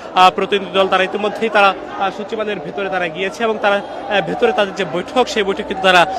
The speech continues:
আহ, পালন করছে। শিক্ষকদের এই যে অবস্থান, আহ, শিক্ষকদের যে এই যে, আহ, ভেতরে যাওয়ার চেষ্টা, সচিবালয়ের ভেতরে যাওয়ার চেষ্টা, সেই অবস্থানকে ঘিরে ইতিমধ্যেই আমরা দেখছি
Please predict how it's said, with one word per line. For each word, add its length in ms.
আহ, 100
পালন 280
করছে। 200
শিক্ষকদের 540
এই 120
যে 160
অবস্থান, 680
আহ, 100
শিক্ষকদের 560
যে 120
এই 260
যে, 280
আহ, 280
ভেতরে 400
যাওয়ার 340
চেষ্টা, 200
সচিবালয়ের 400
ভেতরে 260
যাওয়ার 220
চেষ্টা, 320
সেই 160
অবস্থানকে 800
ঘিরে 180
ইতিমধ্যেই 420
আমরা 140
দেখছি 240